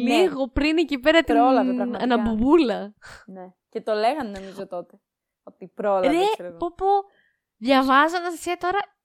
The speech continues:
Speaker 1: ξέρεις ποια ξεχάσαμε να αναφέρουμε; Το «Ου καν λάβεις παρά του μη έχοντος».
Speaker 2: Αχ. Δεν έβλεπα τόσο πολύ.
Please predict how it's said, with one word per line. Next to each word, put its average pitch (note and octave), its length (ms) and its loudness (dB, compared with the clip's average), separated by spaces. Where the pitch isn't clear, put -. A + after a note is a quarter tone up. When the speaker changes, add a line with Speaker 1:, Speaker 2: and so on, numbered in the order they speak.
Speaker 1:
ξέρεις C4+ 360 0
ποια A3+ 120 -4
ξεχάσαμε G#3+ 680 -4
να G#3 60 -6
αναφέρουμε; G3+ 720 -6
Το A#3 120 -2
«Ου A#3+ 200 0
καν E4+ 260 -4
λάβεις C#4+ 300 -4
παρά C#4 260 -4
του E4+ 180 -12
μη D4 120 -6
έχοντος». - 840 -8
Speaker 2:
Αχ. G3+ 440 -2
Δεν E4 260 -6
έβλεπα C4+ 520 -2
τόσο B3+ 480 0
πολύ. F#3+ 440 -6